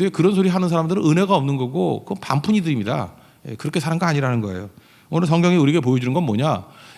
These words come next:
역대기적 시각은 기대와 소망을 붙드는 거라는 거예요.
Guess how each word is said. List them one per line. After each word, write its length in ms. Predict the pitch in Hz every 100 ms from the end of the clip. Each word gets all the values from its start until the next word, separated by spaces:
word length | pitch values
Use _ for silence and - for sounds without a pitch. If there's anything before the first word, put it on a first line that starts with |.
| -
역대기적 460 | 123 170 156 151
시각은 680 | - 170 151 117 135 165 104
기대와 600 | - 120 135 131 147 143
소망을 640 | 113 120 127 117 113 151
붙드는 520 | 175 120 - 127 120 139
거라는 320 | 104 98 90
거예요. 200 | 95